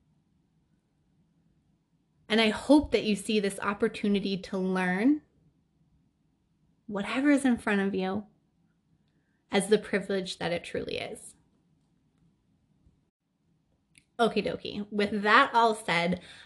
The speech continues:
I hope that you are able to really see learning as a process and to embrace the different seasons that you're going to come through,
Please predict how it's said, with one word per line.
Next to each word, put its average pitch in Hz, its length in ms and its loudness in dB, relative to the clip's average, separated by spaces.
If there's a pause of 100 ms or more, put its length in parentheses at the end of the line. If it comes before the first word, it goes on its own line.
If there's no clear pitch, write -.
I 208 100 2
hope 285 480 4
that 311 220 2
you 233 260 2
are 208 300 4
able 202 400 0
to 208 140 -2
really 277 500 2 (340)
see 302 560 2
learning 233 800 4
as 196 500 4
a 196 120 2
process 208 1000 -2 (300)
and 220 240 4
to 240 160 2
embrace 208 580 2
the 240 100 2
different 214 320 0
seasons 190 500 -4
that 175 140 0
you're 196 120 0
going 180 380 0
to 175 340 0
come 175 320 -4
through, - 360 -6